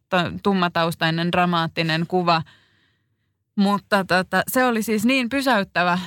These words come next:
Mä näin sen kuvan, mä sä, mä oon, mä oon kaunis. Se kuva on kaunis ja mä oon kaunis. Mä en oo ikinä, ikinä yhdistänyt itseeni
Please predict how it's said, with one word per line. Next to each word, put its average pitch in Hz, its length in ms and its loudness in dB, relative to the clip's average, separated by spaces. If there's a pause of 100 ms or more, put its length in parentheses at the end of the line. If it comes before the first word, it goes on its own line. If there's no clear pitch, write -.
(140)
Mä 208 300 0 (100)
näin 240 340 0
sen 196 200 -2
kuvan, 226 360 0
mä 196 120 -4
sä, 202 180 0 (1080)
mä 311 100 2
oon, 254 220 0 (280)
mä 370 140 0
oon 240 260 0
kaunis. 165 680 -2 (960)
Se 220 120 -2
kuva 277 240 -2
on 330 200 0
kaunis 254 380 -2
ja 247 80 2
mä 247 200 2
oon 208 160 -2
kaunis. 185 420 -2
Mä 202 140 0
en 208 80 0
oo 208 120 -4
ikinä, 233 460 0
ikinä 202 460 0 (760)
yhdistänyt 185 640 0 (100)
itseeni 165 720 -2